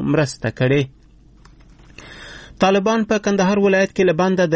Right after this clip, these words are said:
لسو تنو افغان ځواکونو د خوشي کېدو خبره کوي. په قطر کې د طالبانو د سیاسي دفتر ویاند سهیل شاهین د یکشنبې په، په ماښام پر خپله ټویټر پاڼه ولیکل چې لس تنه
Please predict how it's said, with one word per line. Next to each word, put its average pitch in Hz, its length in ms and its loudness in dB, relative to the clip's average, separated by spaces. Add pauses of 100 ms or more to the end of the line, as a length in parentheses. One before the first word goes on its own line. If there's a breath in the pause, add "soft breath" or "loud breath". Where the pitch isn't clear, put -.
(100)
لسو 175 160 -6
تنو 170 340 0
افغان 156 400 0
ځواکونو 160 340 0
د 156 120 0
خوشي - 280 -4
کېدو 156 400 2
خبره 131 380 -2
کوي. 139 280 0
په 139 120 -4
قطر 143 360 -2
کې 165 100 0
د 143 80 -4 (100)
طالبانو 143 400 2
د 143 200 -2
سیاسي 139 220 -2
دفتر 151 340 -2
ویاند 170 400 2 (560 loud breath)
سهیل 190 360 2 (100)
شاهین 175 320 0
د 165 60 2 (120)
یکشنبې 165 340 0
په، 160 400 0 (300)
په 151 200 2
ماښام 160 520 0
پر 165 180 0
خپله 165 340 0
ټویټر 160 320 -2
پاڼه 165 200 0
ولیکل 190 360 0
چې 175 220 -2
لس 180 180 -2
تنه 160 240 0